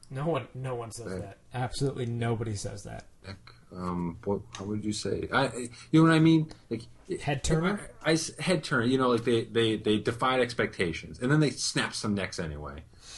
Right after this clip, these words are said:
Speaker 2: Uh, <laughs>
Speaker 1: As you
Speaker 2: um,
Speaker 1: do.
Speaker 2: So it just, the Lucifer thing does seem almost kind of like a, a more of a corporate move than a creative move. Like, I think it, I think it's perfectly fine. Like, to,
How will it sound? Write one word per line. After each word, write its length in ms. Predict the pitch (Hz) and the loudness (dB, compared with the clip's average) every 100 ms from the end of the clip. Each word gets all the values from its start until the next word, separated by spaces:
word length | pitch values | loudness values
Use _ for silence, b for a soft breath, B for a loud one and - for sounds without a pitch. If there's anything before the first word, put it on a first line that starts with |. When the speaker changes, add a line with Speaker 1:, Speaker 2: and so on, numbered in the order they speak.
| B B - | B B -2
Speaker 2:
Uh, 220 | 101 107 - - - - - 453 | 0 0 -2 -8 -12 -12 -4 -2
<laughs> 680 | - - 370 - - - 165 | -2 -6 -14 -14 -18 -10 -4
Speaker 1:
As 320 | 127 127 123 | 2 4 6
you 60 | 117 | 4
Speaker 2:
um, 60 | 104 | 4
Speaker 1:
do. 300 | 113 101 135 - - - - | 0 0 -4 -6 -20 -20 0
Speaker 2:
So 160 | 151 | 2
it 80 | 147 | 2
just, 200 | 147 139 | 0 -4
the 60 | 131 | -2
Lucifer 400 | 123 127 135 123 | 0 0 -2 -2
thing 220 | 117 107 | -2 -4
does 300 | 101 101 98 | -2 -2 -2
seem 180 | - 101 | -6 -8
almost 480 | 98 90 87 - - | -6 -6 -8 -12 -8
kind 240 | - 90 | -2 -2
of 80 | 85 | -2
like 200 | 87 82 | -4 -4
a, 300 | 82 78 80 - _ _ - | -4 -4 -6 -12 _ _ -14
a 60 | - - - | -12 -14 -10
more 160 | 117 107 | -2 0
of 60 | 101 | 0
a 40 | |
corporate 440 | - - 110 110 | 0 0 2 0
move 180 | 101 87 | -4 -4
than 160 | 82 82 | -2 -2
a 60 | |
creative 580 | 80 - 87 82 82 76 | -4 0 0 0 -2 -4
move. 260 | 76 73 69 | -8 -10 -8
Like, 280 | 78 73 - b b | -8 -8 -12 b b
I 100 | - | -2
think 180 | 139 170 | 4 4
it, 80 | 135 | 4
I 120 | 117 120 | 2 2
think 140 | 123 | 2
it's 100 | 104 | -2
perfectly 400 | - 110 - 101 | -2 -2 -2 -8
fine. 420 | 95 107 104 104 - - | -6 -4 -2 -4 -6 -8
Like, 260 | 87 80 | -8 -8
to, 220 | - 80 | -8 -8